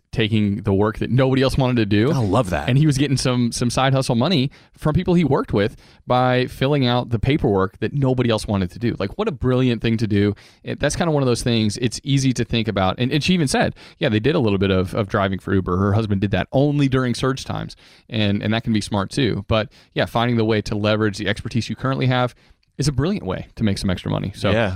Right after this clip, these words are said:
Speaker 1: yeah.
Speaker 2: Well, how about you, man? What was your big takeaway from this episode?
Speaker 1: Yeah, I think when Jen said that we've kind of all gone through a little bit of a shock right now with the, the pandemic,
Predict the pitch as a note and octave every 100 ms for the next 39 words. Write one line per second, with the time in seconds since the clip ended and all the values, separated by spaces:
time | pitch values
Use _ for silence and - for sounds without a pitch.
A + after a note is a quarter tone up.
0 | G2+ A2 A2+ C3+ D3+ C#3 B2 G2 A2+ B2
1 | G#2+ G2 G2+ G#2 F#2+ F#2+ - F#2 F2+ E2+
2 | - D#2 - - D3 D3 C3 C3 B2 C3
3 | D3 C3 B2 - G#2+ G#2 G2 - - -
4 | A2+ - C3 A#2 A#2 - A2 G#2+ A2+ G#2
5 | G#2+ G#2+ F2+ - B2 D3+ - - - _
6 | D#3 D#3+ F3 D3+ C3+ - A#2 A2 A2+ B2
7 | G#2+ G2+ C3+ -